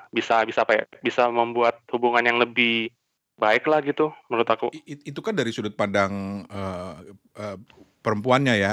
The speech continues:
Speaker 2: wanitanya ya. Kalau dari sudut lo sebagai laki-laki?
Speaker 1: Ya itu tadi juga, ya biar, eh, si lakinya tuh juga ngerti, oh, eh, build relationship-nya tuh yang koheren tuh kayak gimana sih gitu.
Speaker 2: Hmm, oke.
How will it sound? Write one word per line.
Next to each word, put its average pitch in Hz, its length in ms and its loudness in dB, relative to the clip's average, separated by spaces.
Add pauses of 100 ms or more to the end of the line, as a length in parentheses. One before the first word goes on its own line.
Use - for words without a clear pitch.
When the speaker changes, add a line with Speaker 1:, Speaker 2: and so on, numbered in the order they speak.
Speaker 2:
wanitanya 107 540 2
ya. 85 120 -6
Kalau 120 200 0
dari 127 180 2
sudut - 300 -8 (140)
lo 143 180 4
sebagai 131 280 2
laki-laki? 131 600 0 (320)
Speaker 1:
Ya 139 160 2
itu 139 100 0
tadi 143 220 2
juga, 180 400 2 (180)
ya 135 580 2
biar, 131 340 2 (760)
eh, 113 480 4
si 120 220 2
lakinya 123 360 2
tuh 180 120 4
juga 131 260 2
ngerti, 117 460 -2 (400)
oh, 127 180 0
eh, 113 360 2
build 117 280 0 (320)
relationship-nya 117 680 0
tuh 139 120 0
yang 107 360 -2 (520)
koheren 127 560 2
tuh 151 120 0
kayak 131 360 2
gimana 120 360 2
sih 143 180 2
gitu. 117 300 0 (220)
Speaker 2:
Hmm, 95 640 -10 (220)
oke. 90 420 -14